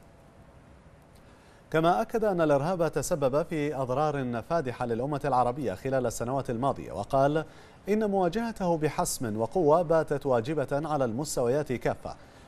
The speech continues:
ومن خلال استراتيجية شاملة تراعي جميع أبعاد هذه الظاهرة، وخاصة فيما يتعلق برسالة الإعلام في نشر المعلومات الصحيحة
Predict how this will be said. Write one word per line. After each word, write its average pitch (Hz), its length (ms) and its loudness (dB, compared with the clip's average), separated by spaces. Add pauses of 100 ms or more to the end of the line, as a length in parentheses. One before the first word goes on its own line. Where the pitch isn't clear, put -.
(140)
ومن 113 380 0
خلال 147 300 4
استراتيجية 143 880 0
شاملة 143 380 0
تراعي 151 580 2
جميع 139 480 0
أبعاد 139 340 2
هذه 143 300 -2
الظاهرة، 135 480 0 (400)
وخاصة 147 720 0
فيما 143 260 0
يتعلق 156 440 0
برسالة 143 680 0
الإعلام 131 540 2
في 120 160 -6
نشر 143 300 -4
المعلومات 123 560 0
الصحيحة 151 580 0